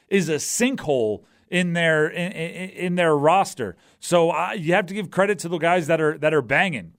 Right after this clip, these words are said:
Tyrese Radford, six feet one inches tall, is helping a ton rebounding the basketball. P J Horn is doing the best he can being a six-foot-five-inch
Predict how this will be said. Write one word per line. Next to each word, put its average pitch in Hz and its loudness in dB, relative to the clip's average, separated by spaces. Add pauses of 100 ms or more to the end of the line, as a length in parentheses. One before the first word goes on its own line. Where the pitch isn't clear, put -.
(140)
Tyrese 202 -2
Radford, 160 0
six 170 -10
feet 185 -8
one 170 -6
inches 170 -8
tall, 165 0 (180)
is 156 -4
helping 185 -2
a 170 -4 (100)
ton 139 -2 (280)
rebounding 156 0
the 139 -6
basketball. 127 -2
P 180 -6
J 185 2
Horn 160 0 (260)
is 147 -6
doing 185 2
the 156 -4
best 175 0
he 190 -4
can 170 -4
being 151 -4
a 143 -6
six-foot-five-inch 170 -4